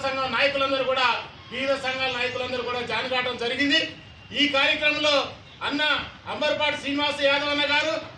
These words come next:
అదేవిధంగా అచ్చిన శ్రీనివాస్ యాదవ్ అన్న గారు, అదేవిధంగా రాష్ట్ర అధ్యక్షుల, జేఏసీ అధ్యక్షుల సిద్ధు రమేష్ యాదవ్ గారు, అదేవిధంగా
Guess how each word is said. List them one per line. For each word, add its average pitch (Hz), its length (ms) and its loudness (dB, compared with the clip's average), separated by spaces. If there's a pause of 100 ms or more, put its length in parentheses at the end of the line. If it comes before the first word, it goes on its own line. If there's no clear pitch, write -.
(160)
అదేవిధంగా 294 520 0
అచ్చిన 262 260 -4
శ్రీనివాస్ 285 400 -2
యాదవ్ 285 220 0
అన్న 285 180 2
గారు, 277 160 2 (340)
అదేవిధంగా 302 560 0 (380)
రాష్ట్ర 285 280 2 (100)
అధ్యక్షుల, 294 360 -2 (140)
జేఏసీ 294 320 4
అధ్యక్షుల 285 480 -2
సిద్ధు 277 240 -2
రమేష్ 294 340 0
యాదవ్ 285 260 2
గారు, 277 160 2 (400)
అదేవిధంగా 294 500 0